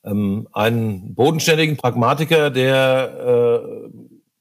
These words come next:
äh, empathisch ist, so. Und das war Urs Fisch-, das ist Urs Fischer. So, das Gleiche eigentlich nochmal. Natürlich muss man einerseits jetzt erstmal den Mannschaft wieder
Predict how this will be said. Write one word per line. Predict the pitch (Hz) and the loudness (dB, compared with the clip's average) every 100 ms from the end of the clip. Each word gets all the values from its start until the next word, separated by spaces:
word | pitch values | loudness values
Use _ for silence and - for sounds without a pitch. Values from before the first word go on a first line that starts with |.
| _ _ _ - | _ _ _ -8
äh, | |
empathisch | 113 113 131 151 113 | -6 -2 -2 -2 -4
ist, | 98 - | -6 -2
so. | 110 | 0
Und | 92 98 101 | -2 -6 -10
das | 104 | -6
war | 123 120 | -2 0
Urs | 113 | 0
Fisch-, | - 135 | 0 -2
das | 117 113 | -2 -4
ist | 127 | -4
Urs | 143 - | -4 0
Fischer. | 160 127 98 | 0 0 -2
So, | 101 | -2
das | 113 - | -2 -2
Gleiche | 120 135 135 | -2 -2 -2
eigentlich | 131 120 | -4 -2
nochmal. | 139 147 156 165 160 - - _ _ _ _ | -4 0 0 0 -2 -10 -20 _ _ _ _
Natürlich | 123 110 165 160 | -8 -2 0 -2
muss | 151 | -4
man | 151 | -2
einerseits | 139 147 139 | 0 0 0
jetzt | 143 - | -4 -4
erstmal | 139 143 | -4 -2
den | 135 123 | -2 -2
Mannschaft | 127 143 131 | -2 -2 -2
wieder | 131 123 | 0 0